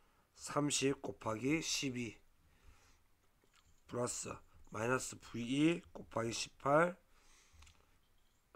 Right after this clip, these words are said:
마이너스 에이치이 곱하기 육은 삼 브이이 플러스 에이치이는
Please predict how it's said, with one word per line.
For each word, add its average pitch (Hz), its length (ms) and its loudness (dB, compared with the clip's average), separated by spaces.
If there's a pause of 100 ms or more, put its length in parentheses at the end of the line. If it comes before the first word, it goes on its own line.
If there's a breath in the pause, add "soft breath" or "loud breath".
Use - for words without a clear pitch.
(320)
마이너스 120 680 0 (100)
에이치이 143 760 -2 (100)
곱하기 117 560 -2 (1500 soft breath)
육은 160 340 2 (840)
삼 170 640 0 (180)
브이이 135 680 0 (100)
플러스 120 640 0
에이치이는 135 1120 0